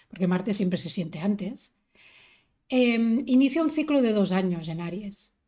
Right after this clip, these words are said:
Para re-, haceros memoria, hace dos años se encontraron en el grado veintidós de Capricornio, el diecinueve de marzo de dos mil veinte. ¿Qué se inició ahí?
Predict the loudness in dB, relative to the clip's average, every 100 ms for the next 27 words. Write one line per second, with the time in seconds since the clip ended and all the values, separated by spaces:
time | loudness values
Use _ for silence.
0 | _ _ _ _ _ _ 0 0 0 -2
1 | -4 0 2 4 4 2 2 0 4 4
2 | 4 2 0 -4 -6 -2 0 0 2 4
3 | 4 2 0 0 2 2 4 2 4 4
4 | 4 2 2 2 0 0 0 0 0 0
5 | 0 0 -4 -2 0 0 0 0 0 0
6 | 4 2 2 2 2 2 2 0 2 4
7 | 4 4 6 4 4 2 2 2 4 2
8 | 0 -10 -12 _ _ _ -20 0 2 4
9 | 2 4 2 2 4 4 2 0 -10